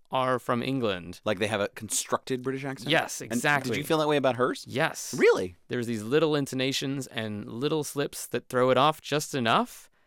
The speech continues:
Speaker 1: for you to be like, "Wait a minute, something's a little odd."
Speaker 2: Mm.
Speaker 1: And I thought the combination of her purposeful body motions with this accent that wasn't just quite right
Speaker 2: Mm-hmm.
Speaker 1: really blended together and to make me believe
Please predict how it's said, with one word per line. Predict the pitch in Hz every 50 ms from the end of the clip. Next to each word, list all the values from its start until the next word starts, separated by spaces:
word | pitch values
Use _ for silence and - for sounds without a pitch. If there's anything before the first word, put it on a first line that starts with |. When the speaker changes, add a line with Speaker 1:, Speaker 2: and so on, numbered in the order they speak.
| _ _ _ _ _ _
Speaker 1:
for | - -
you | 123 127
to | 120 110
be | 117 113
like, | 107 107 107 -
"Wait | 165 170 147
a | 113
minute, | 101 92 90 92 - - - _ _
something's | - - - - 123 117 104
a | 110 107
little | 107 101 101 104
odd." | - 127 135 135 113 95 90 90 -
Speaker 2:
Mm. | - 104 95 87 78 - _ _ _ -
Speaker 1:
And | 107
I | 110 110
thought | 104 - 123 123 123
the | 117
combination | 110 - 131 131 131 120 113 110 113 117 151 170 - - 113 104
of | 104 101 98 -
her | 101 101 101 101 98 95 - _
purposeful | - 151 147 143 - 117 - - - 113 104
body | 92 - 143 143 139 135 123
motions | 110 104 101 104 98 - - 107 101 101 107 - - - _ _
with | - 110 98 -
this | 113 107 - -
accent | - 139 156 135 - - 135 131 -
that | - - -
wasn't | 123 127 135 123 120 123 127 - _ _ _ _ _
just | - 180 196 185 - -
quite | - 147 127 120 117 127
right | 123 139 151 139 117 101 107 104
Speaker 2:
Mm-hmm. | 107 110 120 - _ _ _ _ _ _ - 113 120
Speaker 1:
really | 131 151 156 139 131 123
blended | 117 117 123 123 117 113 104 107
together | 113 101 131 139 143 - 120 110 107
and | 104 101 101 - - 98 - - -
to | - 120
make | 113 113 113 113 120 123 123 110
me | 123 113 110 107
believe | 101 101 113 104 104 107 139 208 214 170 131 117 110 110 107 -